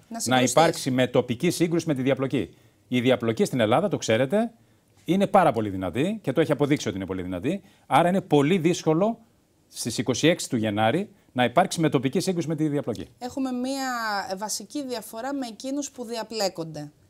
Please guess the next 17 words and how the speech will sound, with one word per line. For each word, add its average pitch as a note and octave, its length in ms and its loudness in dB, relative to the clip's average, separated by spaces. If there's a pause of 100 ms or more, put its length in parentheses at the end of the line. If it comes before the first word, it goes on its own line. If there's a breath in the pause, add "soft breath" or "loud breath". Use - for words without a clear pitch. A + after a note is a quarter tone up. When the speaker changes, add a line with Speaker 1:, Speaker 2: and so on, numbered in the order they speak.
(140)
Speaker 2:
Ότι G3 480 -6
εμάς G3 720 -6
δεν D4 280 -2
μας A#3+ 240 -8
έχει F#3+ 480 -8
ούτε B3+ 280 -8
στην G3 200 -10
τσέπη E3+ 360 -6
του, D#3 280 -14
ούτε A3 280 -6
στο F#3+ 180 -10
χέρι E3 400 -6
του, D#3 180 -14 (320 soft breath)
ούτε C#4 260 -8
στη A3+ 200 -8
λίστα B3 480 -4
του, F4 240 -6